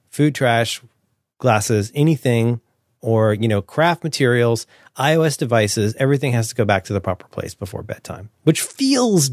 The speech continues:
knowable and doable to me, but it's still something we have to do every night.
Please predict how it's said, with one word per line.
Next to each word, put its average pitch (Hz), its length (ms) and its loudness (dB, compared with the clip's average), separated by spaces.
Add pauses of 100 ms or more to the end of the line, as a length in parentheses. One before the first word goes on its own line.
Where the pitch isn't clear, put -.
(180)
knowable 160 720 2
and 117 120 0
doable 135 440 0
to - 100 -2
me, 190 240 2
but 147 160 0
it's 117 160 -2
still - 180 -2
something 101 520 -6
we 98 120 -4
have 95 120 -4
to - 80 -12
do - 280 -14 (240)
every 107 220 -16
night. - 260 -14